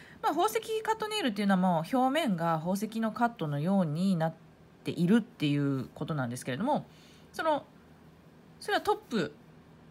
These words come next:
のアートなので、ベースですね。ベ-、ベースといいますか、カラーとかっていうのはまあ自由なの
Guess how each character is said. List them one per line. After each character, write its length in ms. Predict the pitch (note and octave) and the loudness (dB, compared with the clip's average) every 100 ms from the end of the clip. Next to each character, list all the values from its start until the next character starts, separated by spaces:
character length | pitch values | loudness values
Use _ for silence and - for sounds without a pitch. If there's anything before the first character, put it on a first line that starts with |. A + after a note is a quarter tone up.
| - - - - | -20 -20 -8 0
の 280 | A#3 G3 - | 2 2 4
ア 160 | F#3+ | 4
ー 40 | F3 | 4
ト 240 | - A#2 - - - - - - - - | -2 -10 -14 -20 -20 -20 -20 -20 -20 -10
な 140 | E3 D3 | -4 -4
の 200 | C#3 D#3 | -4 -2
で、 300 | G#3+ D#3 - | 0 0 -2
ベ 200 | A3+ E4 | -2 -2
ー 40 | F4+ | -2
ス 300 | - F4+ E4 | -4 -4 -4
で 140 | F4+ | -4
す 100 | G3+ | -2
ね。 140 | D3+ | -4
ベ-、 240 | D3 G3 G3+ | -2 -2 -2
ベ 140 | C#3+ | 0
ー 80 | F#3+ | 0
ス 100 | G3 | 0
と 80 | G#3 | -2
い 60 | E3 | -2
い 20 | |
ま 100 | D#3 | -2
す 80 | - | -4
か、 200 | C3+ - - - - - - | -6 -6 -18 -20 -20 -20 -14
カ 160 | - A3+ | 2 4
ラ 220 | D#3 - - - - - - | 4 2 -8 -20 -20 -20 -12
ー 20 | |
と 60 | - | 2
か 80 | G#3 | 2
っ 80 | |
て 80 | F#3 | 2
い 20 | |
う 40 | E3+ | -2
の 40 | |
は 80 | D3+ | 0
ま 80 | F3 | 0
あ 40 | |
自 180 | C#3+ E3+ | 0 2
由 240 | A3 B3 | 2 2
な 100 | D#3+ | -2
の 160 | C3+ | -4